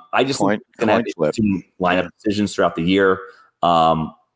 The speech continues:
Speaker 1: you know, to, to fill that wide receiver three spot. Um, now, having said that, this is why I think he's just gonna struggle all year. You know, obviously the waiver wire, you know, that's gonna be a benefit to him. Why this is an issue with me calling him out is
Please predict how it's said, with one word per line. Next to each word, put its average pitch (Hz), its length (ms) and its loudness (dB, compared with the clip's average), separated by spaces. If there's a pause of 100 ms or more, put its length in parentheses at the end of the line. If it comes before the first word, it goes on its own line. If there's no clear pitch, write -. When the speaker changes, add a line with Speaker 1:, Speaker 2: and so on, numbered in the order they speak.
(220)
Speaker 1:
you 110 140 2
know, 87 120 4
to, 92 140 -6
to - 200 -4
fill 101 200 0
that 92 180 2
wide 90 160 2
receiver 90 340 -2
three 98 600 -2
spot. 92 640 0 (560)
Um, 95 380 0 (560)
now, - 100 -2
having 147 200 2
said 170 160 2
that, 131 180 4
this 113 140 2
is 117 80 0
why 120 80 4
I 110 40 2
think 113 180 -4
he's 107 140 0
just 101 140 -2
gonna 92 140 -2
struggle 92 340 -2
all 90 220 2
year. 98 440 2
You 92 80 -2
know, 82 80 2
obviously 90 300 -2
the 85 60 -2
waiver 92 280 2
wire, 87 460 2
you 82 60 0
know, 76 180 -2 (120)
that's 82 180 -6
gonna 87 120 -2
be 76 40 -2
a 73 40 -6
benefit 87 340 -2
to 92 60 -4
him. 85 200 0 (680)
Why 110 200 2
this 123 200 2
is 107 180 2
an 104 120 0
issue 123 300 2
with 107 120 0
me 95 120 0
calling 98 280 0
him 101 80 0
out 127 240 4
is 98 360 0